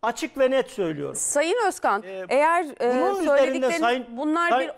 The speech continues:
Speaker 2: organizasyon, provokasyonsa arkasında kimler olabilir?
Speaker 1: Bunun arkasında, e, az önce günah çıkartan, e, Biden'ın ülkesi dahil herkes olabilir.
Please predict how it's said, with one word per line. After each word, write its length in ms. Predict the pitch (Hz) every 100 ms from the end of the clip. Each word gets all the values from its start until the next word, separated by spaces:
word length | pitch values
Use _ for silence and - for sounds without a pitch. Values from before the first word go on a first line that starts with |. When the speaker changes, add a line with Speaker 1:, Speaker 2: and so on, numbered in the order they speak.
| -
Speaker 2:
organizasyon, 920 | 269 285 294 302 277 302 - 311 302
provokasyonsa 920 | 302 269 285 294 277 311 311 311 285
arkasında 420 | 233 311 302 349
kimler 320 | - 277 320
olabilir? 600 | 381 262 190 208 302 - _ _ _ _ _ _ _ _ _ _ _ _ _ _ _ _ _ _ _ _ _ _ _ _ -
Speaker 1:
Bunun 260 | 185 240
arkasında, 800 | 285 269 277 277 294 285 294 277 - - _ _
e, 180 | 196 226
az 320 | - 226 247
önce 320 | 277 277 262 254
günah 360 | 185 240 269
çıkartan, 680 | - - 240 233 - 214 - _ _ _ _ _ 196
e, 680 | 202 208 202 196 196 196 180 160 - - _ _ _ _
Biden'ın 500 | 214 269 294 294 294
ülkesi 480 | 285 254 277 - 294
dahil 340 | 285 226 220 302 - _
herkes 460 | - 381 349 302 -
olabilir. 540 | 196 156 139 - -